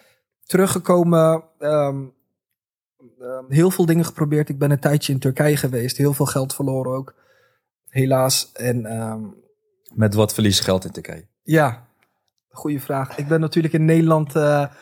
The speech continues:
Speaker 1: geboren en opgegroeid.
Speaker 2: Ja.
Speaker 1: Ehm, dus ja, eh, ik dacht, eh, ik wilde niet meer in Nederland zijn op een of andere manier.
Speaker 2: Mhm.
Speaker 1: Ik wilde gewoon weg.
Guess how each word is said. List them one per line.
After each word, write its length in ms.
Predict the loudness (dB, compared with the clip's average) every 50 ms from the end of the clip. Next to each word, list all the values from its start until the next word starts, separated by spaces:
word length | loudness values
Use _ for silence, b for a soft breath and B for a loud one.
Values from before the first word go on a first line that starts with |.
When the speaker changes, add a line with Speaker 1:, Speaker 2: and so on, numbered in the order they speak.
| b b b b b b b
Speaker 1:
geboren 580 | -6 -2 0 2 4 4 4 4 4 4 2
en 140 | 0 -2 -2 0
opgegroeid. 600 | -2 -2 0 -2 -2 0 0 0 0 0 -2 -6
Speaker 2:
Ja. 240 | -2 -2 -2 -2 b b b b b b b b b _ _ _ _ _ _
Speaker 1:
Ehm, 520 | 0 2 2 4 4 2 0 0 -4 -6 -10 _ _ _ _ _
dus 200 | -4 -4 0 2
ja, 340 | 2 4 4 4 2 0 -4 _ _ _ _ _ _ _
eh, 260 | -14 -12 -10 -10 -10 -12 -14 _ _
ik 200 | -4 -4 -2 -2
dacht, 320 | -2 -4 -4 -6 -10 -8
eh, 360 | -6 -4 -4 -4 -4 -6 -6 -8 -10 -12 _ _
ik 160 | _ -6 -2
wilde 240 | 0 0 2 2 2
niet 100 | 2 2
meer 120 | 2 2 2
in 100 | 4 4
Nederland 360 | 4 4 4 4 2 2 0
zijn 200 | -2 -2 -2 -4
op 120 | -6 -8
een 140 | -8 -8 -8
of 100 | -8 -10
andere 220 | -10 -12 -12 -12
manier. 300 | -12 -10 -8 -8 -6 -6 -2
Speaker 2:
Mhm. 100 | 0 2
Speaker 1:
Ik 60 | 2
wilde 160 | 2 2 0 -2
gewoon 220 | -4 -4 -4 -4
weg. 280 | -2 -2 -4 -4 -6